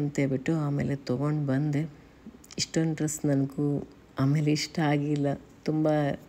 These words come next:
ರೇಟ್ ಆಗಿದ್ದು ನೋಡಿ. ಸರಿ, ಇನ್ನು ಇಷ್ಟು ಬೇಗ ತೊಗೊಳ್ದಿದ್ರೆ ಆಯಿತು ಅಂತೇಳ್ಬಿಟ್ಟು ಸುಮ್ಮನೆ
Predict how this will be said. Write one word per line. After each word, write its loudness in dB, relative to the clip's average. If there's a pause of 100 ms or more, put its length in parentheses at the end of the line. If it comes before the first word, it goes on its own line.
(460)
ರೇಟ್ 4
ಆಗಿದ್ದು 0
ನೋಡಿ. 0 (640)
ಸರಿ, 8
ಇನ್ನು 8
ಇಷ್ಟು -4
ಬೇಗ 6 (100)
ತೊಗೊಳ್ದಿದ್ರೆ 4
ಆಯಿತು 0
ಅಂತೇಳ್ಬಿಟ್ಟು -2 (400)
ಸುಮ್ಮನೆ 0